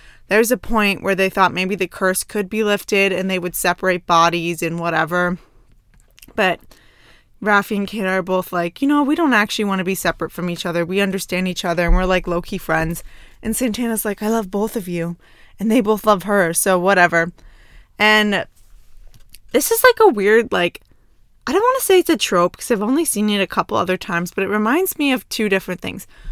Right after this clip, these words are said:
One thing it reminds me of is werewolf, like, novels, where the,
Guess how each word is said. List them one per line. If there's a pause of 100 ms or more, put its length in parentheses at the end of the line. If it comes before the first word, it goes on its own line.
(460)
One
thing
it
reminds
me
of
is
werewolf, (180)
like, (280)
novels, (460)
where
the,